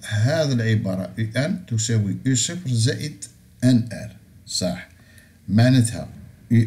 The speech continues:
ان تساوي أو صفر زائد ان آر،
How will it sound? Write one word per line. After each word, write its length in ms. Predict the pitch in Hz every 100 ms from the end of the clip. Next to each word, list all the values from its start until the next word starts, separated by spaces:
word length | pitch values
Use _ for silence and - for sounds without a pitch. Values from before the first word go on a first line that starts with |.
| 110
ان 400 | 104 131 196 208 - - - - - - - - -
تساوي 540 | 117 110 127 101 90 - - - - - _ _ - - -
أو 200 | 131 127
صفر 480 | 110 - 123 110 - - -
زائد 440 | 98 113 107 -
ان 180 | 95 90 120
آر، 240 | 147 -